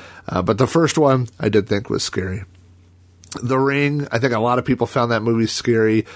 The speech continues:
Uh, you know, the, the footage of watching on the tape, uh, those quick cut kind of weird, creepy things, those are always scary. Um,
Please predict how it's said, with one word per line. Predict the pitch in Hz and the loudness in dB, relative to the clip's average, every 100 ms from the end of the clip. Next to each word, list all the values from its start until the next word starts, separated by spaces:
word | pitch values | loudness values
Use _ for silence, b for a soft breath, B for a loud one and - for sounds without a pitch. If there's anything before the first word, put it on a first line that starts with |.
| B B B | B B B
Uh, | - - - - | -8 -6 -4 -4
you | 82 107 | -2 0
know, | 98 | 2
the, | 98 | 0
the | 95 110 | 0 -2
footage | - 151 147 139 135 139 - | -2 0 2 2 0 -4 -4
of | 110 | -2
watching | 110 113 - 117 | 0 0 0 0
on | 107 | 0
the | 87 | -2
tape, | - - 113 113 - - B B B - | -4 0 2 0 -6 -20 B B B -8
uh, | 101 98 | -6 0
those | 107 - | 0 0
quick | - 143 135 | -4 -2 -2
cut | - - 120 | -2 -2 -2
kind | - 127 | -2 -2
of | 113 101 | -2 -2
weird, | 104 113 113 113 | 0 2 0 -2
creepy | - 120 120 | -2 0 0
things, | 107 110 110 110 | 0 0 0 -2
those | 110 104 | 0 0
are | 107 | 2
always | 104 107 | 2 0
scary. | - 107 104 101 B B B B - | -2 0 2 0 B B B B -6
Um, | - - - | -4 -6 -10